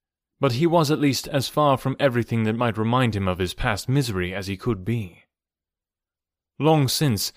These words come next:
he had given up every intention of returning to civilization, and now he had decided to see no more of his black friends of the Waziri. He had forsworn humanity forever.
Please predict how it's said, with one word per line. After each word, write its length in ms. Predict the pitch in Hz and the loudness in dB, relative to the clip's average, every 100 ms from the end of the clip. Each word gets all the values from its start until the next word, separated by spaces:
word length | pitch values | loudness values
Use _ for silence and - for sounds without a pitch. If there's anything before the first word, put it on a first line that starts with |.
| - | -16
he 120 | - 156 | 0 2
had 160 | 135 | 4
given 240 | 131 143 147 | 4 2 2
up 160 | 139 - | -2 -2
every 260 | 156 156 | -2 0
intention 500 | 143 127 147 139 113 | 0 0 -2 -2 -2
of 80 | 98 | -2
returning 480 | 98 - 139 113 92 | -4 -2 0 0 -2
to 100 | 98 | -4
civilization, 800 | - 117 101 95 113 110 95 82 - _ _ _ _ | -2 -2 0 0 0 0 -4 -12 -20 _ _ _ _
and 140 | 131 139 | 0 2
now 260 | 156 143 | 4 4
he 160 | 120 131 | 4 4
had 120 | 143 | 2
decided 460 | 120 - 143 120 110 | 2 0 0 0 -2
to 80 | 120 | -4
see 220 | - 131 | -2 0
no 240 | 127 135 | 0 0
more 360 | 131 131 98 - | 2 0 0 -2
of 80 | 104 | -4
his 100 | 104 | -2
black 280 | 123 117 - | -2 -2 -2
friends 420 | 143 117 92 87 | 0 0 -2 -6
of 80 | 90 | -6
the 100 | 95 | -6
Waziri. 540 | 95 110 107 92 85 _ _ _ _ _ _ _ _ _ _ | -2 -2 -2 -6 -14 _ _ _ _ _ _ _ _ _ _
He 160 | 135 | 0
had 320 | 117 143 123 | 2 2 0
forsworn 580 | 120 127 - 143 135 120 | 0 -2 0 2 2 2
humanity 640 | 98 123 131 120 - 90 80 | 0 0 2 0 -2 -8 -10
forever. 540 | - 104 113 95 82 | -8 -6 -6 -6 -10